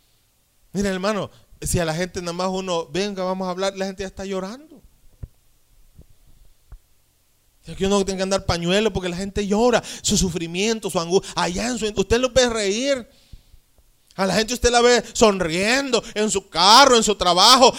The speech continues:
pero esa gente lleva dolor, esa gente lleva años de sufrimiento, esa gente lleva años de lucha, lle-, lleva años de, de grandes problemas y dificultades, de modo que están esperando anhelosamente poder tener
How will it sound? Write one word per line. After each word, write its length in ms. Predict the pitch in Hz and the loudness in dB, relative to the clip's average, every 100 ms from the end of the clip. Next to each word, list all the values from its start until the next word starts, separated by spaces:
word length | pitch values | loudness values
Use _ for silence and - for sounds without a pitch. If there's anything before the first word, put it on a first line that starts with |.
| - | 4
pero 160 | 208 208 | 4 4
esa 200 | 208 208 | 0 -2
gente 440 | 233 285 262 220 | -2 -2 -2 -2
lleva 280 | 208 240 233 | 2 4 4
dolor, 580 | 202 185 214 240 226 - - | 4 4 4 4 2 0 -4
esa 220 | 220 240 | -4 0
gente 500 | 247 247 208 240 240 | -2 -2 -4 -2 -2
lleva 300 | 233 240 220 | 2 6 6
años 200 | 233 247 | 6 2
de 120 | 208 202 | -2 0
sufrimiento, 880 | 214 185 180 180 220 247 247 226 - - | 0 0 -4 0 2 2 2 0 0 -2
esa 240 | 226 226 220 | -2 0 0
gente 340 | 240 240 233 | 0 0 0
lleva 300 | 226 240 220 - | 2 4 2 2
años 360 | 185 247 262 247 | 4 4 4 2
de 140 | 220 | 4
lucha, 560 | 202 226 302 330 - 185 - - | 6 6 6 2 0 -4 -6 -10
lle-, 240 | 226 220 | -8 -4
lleva 380 | 208 240 226 254 | 0 4 6 6
años 240 | 269 254 | 6 4
de, 180 | 233 226 | 4 2
de 160 | 208 196 | 0 0
grandes 460 | 220 294 311 233 | 2 0 0 -2
problemas 640 | - 220 208 240 311 311 226 | 0 -2 0 2 2 2 0
y 40 | |
dificultades, 1000 | 220 196 196 185 - 247 302 262 - - | -2 -2 0 0 4 8 8 8 4 0
de 160 | 208 220 | 2 6
modo 260 | 240 277 | 8 6
que 80 | 247 | 4
están 260 | 226 254 285 | 2 2 4
esperando 880 | - - 208 220 285 339 330 285 - - - | 0 0 0 2 2 0 4 6 6 4 0
anhelosamente 1400 | 240 233 214 254 302 - 247 220 226 320 320 269 233 190 - | 2 2 2 4 6 6 2 2 4 6 4 0 -2 -2 2
poder 320 | 233 233 262 277 | 6 8 8 4
tener 340 | 240 254 | 2 2